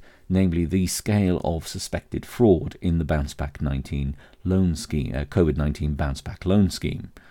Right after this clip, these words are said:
The total drawdown value, which is suspected to relate to fraudulent transactions, is one point one billion pounds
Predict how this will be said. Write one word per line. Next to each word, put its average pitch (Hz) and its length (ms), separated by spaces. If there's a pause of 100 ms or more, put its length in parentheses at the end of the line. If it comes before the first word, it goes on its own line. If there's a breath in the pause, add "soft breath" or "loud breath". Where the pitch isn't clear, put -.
(420 soft breath)
The 98 80
total 143 320
drawdown 85 480
value, 71 380
which - 200
is 71 120
suspected - 540
to 82 100
relate 73 300
to 76 180
fraudulent 80 580
transactions, 98 800 (280 loud breath)
is 95 140
one 92 280
point 82 340
one 78 340 (460 soft breath)
billion 73 440
pounds 95 560